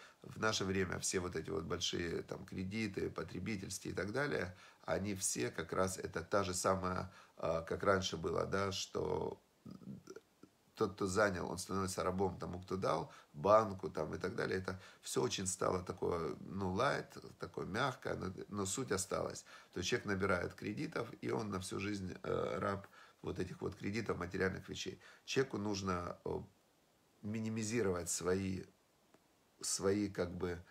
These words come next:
условия достаточности, работать, стараться, то, что больше, отлично, вообще, слава Богу, двигаться, развиваться, но не, э, но не гнаться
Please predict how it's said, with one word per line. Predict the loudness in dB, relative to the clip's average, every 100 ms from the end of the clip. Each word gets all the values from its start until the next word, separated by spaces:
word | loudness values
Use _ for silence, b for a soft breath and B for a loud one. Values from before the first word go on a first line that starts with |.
| B B _ _ _ _ _ _
условия | -2 2 4 6 4
достаточности, | 4 0 4 2 4 0 -2 -4 -8 -8 -14 -14 B B B
работать, | 2 2 4 2 2 0
стараться, | 0 2 4 4 0 0 -2 0
то, | 0 0
что | 0 0
больше, | 2 0 2 0
отлично, | 0 -2 -2 -4 -4 -4 -2
вообще, | -4 -2 -4
слава | 2 4 4
Богу, | 2 -2 0 -2
двигаться, | -2 0 0 2
развиваться, | 0 0 0 0 -2 -4 -8 B B -6
но | 0 0
не, | 0 -2 0 2 0 0 0
э, | 2 2 0 -2
но | -2 -2
не | -2 -2
гнаться | 0 4 4 2 0 0